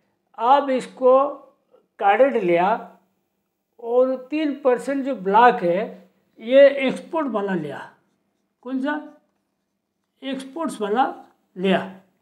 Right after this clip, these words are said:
हाई माइक वाला, ठीक है।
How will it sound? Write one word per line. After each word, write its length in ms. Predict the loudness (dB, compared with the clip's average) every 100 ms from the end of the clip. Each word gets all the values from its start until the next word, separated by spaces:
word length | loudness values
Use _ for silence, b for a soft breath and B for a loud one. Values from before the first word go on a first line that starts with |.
| _ _ _ _ _
हाई 240 | 2 2
माइक 260 | 4 2 0
वाला, 340 | -4 -10 -12 -14 _ _ _ _ _ _ _ _ _ _ _ _ _ _ _ _ _ _ _ _ _ _ _ _ _ _ _ _ _ _ _ _ _ _ _ -14
ठीक 140 | -8
है। 320 | -8 -8 -16